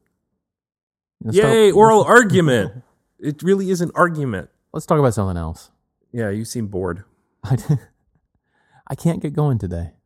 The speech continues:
Speaker 2: Why is that?
Speaker 1: I don't, I don't
Speaker 2: It's
Speaker 1: know.
Speaker 2: sunny outside.
Speaker 1: It is. Well, we're here by the fire.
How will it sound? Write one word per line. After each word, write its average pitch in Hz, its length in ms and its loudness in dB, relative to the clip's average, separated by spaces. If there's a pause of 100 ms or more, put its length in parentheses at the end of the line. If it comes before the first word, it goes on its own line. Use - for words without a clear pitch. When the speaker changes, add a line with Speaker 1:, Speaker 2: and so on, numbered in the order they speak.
(200)
Speaker 2:
Why 190 160 -10
is 240 160 -12
that? 87 220 -8 (100)
Speaker 1:
I 107 120 -2
don't, 131 160 -2
I 107 80 -4
don't 110 100 -2
Speaker 2:
It's 143 200 2
Speaker 1:
know. 95 100 -2
Speaker 2:
sunny 285 140 -2
outside. 101 520 -4 (460)
Speaker 1:
It 160 120 2
is. 151 180 4
Well, 127 220 0
we're 123 220 -4
here 143 120 -2
by 147 120 -2
the 139 100 -2
fire. 73 420 -6